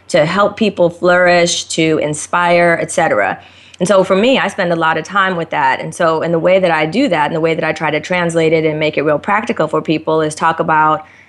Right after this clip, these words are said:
positivity and trying to increase the ratio of positive versus negative emotions that you experience on a regular basis. And I tell people six-to-one is the ratio that they should go for. Now, I know that's aspirational, but I think six-to-one is really a good ratio. <laughs> Um,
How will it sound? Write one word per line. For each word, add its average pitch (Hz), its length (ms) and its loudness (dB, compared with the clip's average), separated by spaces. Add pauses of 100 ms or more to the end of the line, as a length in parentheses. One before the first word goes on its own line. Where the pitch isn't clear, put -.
positivity 185 840 0
and 165 120 -8
trying 170 280 -2
to 170 220 -4
increase 190 520 0
the 160 140 -2
ratio 151 680 0
of 156 160 -2
positive 175 520 0
versus 156 380 -4
negative 160 520 0
emotions 160 680 -2
that 156 600 0
you 202 240 0
experience 160 880 0
on 170 160 0
a 170 180 2
regular 160 440 0
basis. - 540 -2 (360)
And 165 100 -2
I 196 120 0
tell 208 220 0
people 170 360 0
six-to-one 165 680 -2
is 151 160 -6
the 170 80 -2
ratio 156 480 0
that 147 140 0
they 147 100 0
should 151 180 -4
go 151 160 4
for. 147 280 0
Now, 160 100 0
I 175 80 0
know 185 180 2
that's 170 220 -2
aspirational, 156 880 -2
but 156 240 0
I 160 140 -2
think 170 220 2
six-to-one 165 460 0
is - 220 -4
really 156 280 -4
a 151 80 0
good 196 320 2
ratio. 175 720 4
<laughs> - 260 -18
Um, 175 320 0